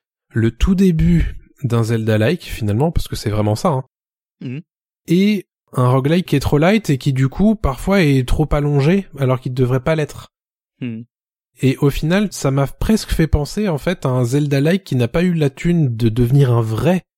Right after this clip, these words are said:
Speaker 1: Zelda-like, et du coup, il s'est, euh,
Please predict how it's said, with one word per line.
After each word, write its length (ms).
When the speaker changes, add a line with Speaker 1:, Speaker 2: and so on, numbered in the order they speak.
Speaker 1:
Zelda-like, 540
et 100
du 180
coup, 360
il 140
s'est, 320
euh, 240